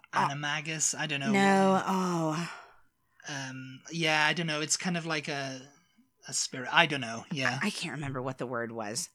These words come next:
Speaker 1: that they call it.
Speaker 2: Yeah.
Speaker 1: You know, he turns into a big storm <laughs> when he
Speaker 2: Like a
Speaker 1: gets
Speaker 2: sto-,
Speaker 1: mad. Like,
Speaker 2: yeah,
Speaker 1: they're
Speaker 2: it's
Speaker 1: un-, unable to control their emotions, basically. And, um,
Speaker 2: They become, like,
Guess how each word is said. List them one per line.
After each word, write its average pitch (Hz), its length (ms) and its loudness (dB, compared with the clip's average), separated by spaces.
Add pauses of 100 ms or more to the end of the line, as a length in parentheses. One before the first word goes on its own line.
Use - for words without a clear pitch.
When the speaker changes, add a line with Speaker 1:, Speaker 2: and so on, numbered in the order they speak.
(320)
Speaker 1:
that 156 80 -14
they 135 120 -2
call 131 320 2
it. 85 240 -2
Speaker 2:
Yeah. 151 260 -4
Speaker 1:
You 214 60 6
know, 185 140 12
he 180 60 10
turns 254 280 10
into 233 240 10
a 185 60 12
big 175 240 10
storm 165 600 10 (340)
<laughs> - 320 12
when 370 160 8
he 294 100 10
Speaker 2:
Like 190 120 2
a 254 40 12
Speaker 1:
gets 220 160 12
Speaker 2:
sto-, 220 100 6
Speaker 1:
mad. 170 260 12
Like, 185 100 12
Speaker 2:
yeah, - 80 8
Speaker 1:
they're 208 100 12
Speaker 2:
it's 175 160 10
Speaker 1:
un-, 190 180 12 (160)
unable 185 380 8
to 170 260 6
control 156 520 2
their 139 180 6
emotions, 127 760 2
basically. 104 720 -2 (500)
And, 135 360 0
um, 120 380 -2 (1160)
Speaker 2:
They 160 120 -6
become, 151 340 -2
like, 135 260 -4